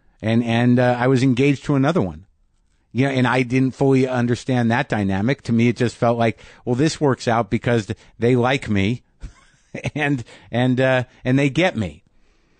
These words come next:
So my appreciation or respect or understanding of women was, was relatively limited to my expectations for a very long time. And it's better.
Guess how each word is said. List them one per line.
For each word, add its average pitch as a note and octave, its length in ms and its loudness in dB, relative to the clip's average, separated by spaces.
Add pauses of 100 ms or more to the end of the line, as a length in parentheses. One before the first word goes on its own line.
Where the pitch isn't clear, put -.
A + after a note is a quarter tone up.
(440)
So C#3 500 2
my C3+ 560 0
appreciation C3+ 880 0
or A2 220 0
respect A#2+ 560 -2
or G#2+ 100 0
understanding B2 680 -2
of G#2 160 -4
women C#3 260 0
was, C3 220 -2
was A#2 340 -6 (480)
relatively C#3 560 0
limited A#2+ 460 0
to A2+ 100 -6
my A2+ 260 0
expectations A#2 680 -4
for - 160 -6
a F#2+ 40 -6
very G2+ 200 -2
long F#2+ 240 -6
time. A#2 380 -10 (1800)
And E3 120 0
it's E3+ 160 -2
better. C#3 400 0